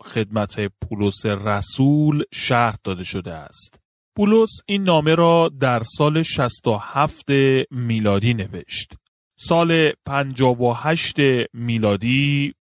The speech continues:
پولس احتمالاً در اورشلیم دستگیر شد. سال شصت و یک میلادی،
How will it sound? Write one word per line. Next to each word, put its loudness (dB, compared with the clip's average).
پولس 2
احتمالاً 0
در -2
اورشلیم -2
دستگیر -4
شد. -4
سال 2
شصت -4
و 2
یک 0
میلادی، -6